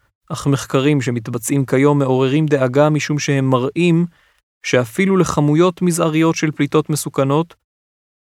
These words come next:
עלולה להיות השפעה הרסנית על מערכות ביולוגיות לאורך זמן. זוהי תופעה מדאיגה במיוחד במקרה של חומרים הגורמים הפרעות אנדוקריניות,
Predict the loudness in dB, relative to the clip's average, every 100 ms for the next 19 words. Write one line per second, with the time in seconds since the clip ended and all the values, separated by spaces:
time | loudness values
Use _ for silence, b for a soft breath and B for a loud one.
0 | _ 2 4 4 4 2 2 0 -2 -2
1 | 0 2 2 0 0 -2 -2 0 -2 -6
2 | _ b b b _ 2 2 2 0 0
3 | 0 0 -2 -2 0 2 4 2 2 0
4 | 0 -2 -2 -4 -6 -4 -2 -4 -10 _
5 | _ _ _ _ _ b b b b b
6 | 0 2 2 -2 0 0 0 0 0 0
7 | 0 -2 -2 0 2 2 -2 -12 _ _
8 | 0 0 0 0 2 0 0 0 2 2
9 | 2 4 4 4 2 2 2 0 0 0
10 | 0 -2 -2 -2 0 0 -4 -10